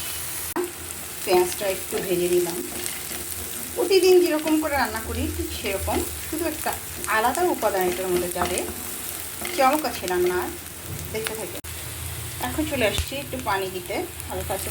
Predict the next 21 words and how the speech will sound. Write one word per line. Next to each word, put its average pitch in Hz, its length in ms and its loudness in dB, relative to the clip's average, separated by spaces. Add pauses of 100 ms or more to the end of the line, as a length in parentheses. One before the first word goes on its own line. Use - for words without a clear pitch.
পানি 190 240 2
দিয়ে 180 160 0
দিচ্ছি, 175 300 -2 (800)
নাহলে 180 300 2
পেঁয়াজটা 180 420 2
পুড়ে 208 280 2
যাবে। 185 160 2 (1900)
এই 175 140 4
যে, 190 80 -2 (520)
সবাই 185 260 0
সাথে 190 200 -2 (100)
থাকুন। 214 260 -2 (1200)
এখন 240 240 -4
আমি 208 100 -2 (100)
আস্তে 196 260 -2
আস্তে 190 200 -4 (120)
সব 233 200 2
মশলা 190 340 -2
দিয়ে 180 160 -2
দেবো। 180 160 -2 (840)
প্রথমে 254 300 0